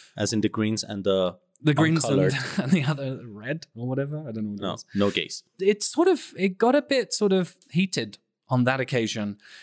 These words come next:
Speaker 2: And it really was just a sort of sign of things to come. The way I saw it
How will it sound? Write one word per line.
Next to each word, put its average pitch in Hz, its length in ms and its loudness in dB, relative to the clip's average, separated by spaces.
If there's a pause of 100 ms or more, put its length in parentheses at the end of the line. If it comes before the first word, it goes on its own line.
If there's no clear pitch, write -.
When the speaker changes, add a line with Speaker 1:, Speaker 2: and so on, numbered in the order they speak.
Speaker 2:
And 151 120 6
it 180 240 2
really 202 360 2 (120)
was 156 180 4
just - 260 -4
a - 40 -8
sort 151 180 -2
of 123 100 0
sign 139 220 -2
of 127 80 -6
things 131 420 -4
to - 120 -2
come. 110 520 0
The 180 120 4
way 180 200 2
I 170 100 -2
saw 165 320 2
it 107 220 -2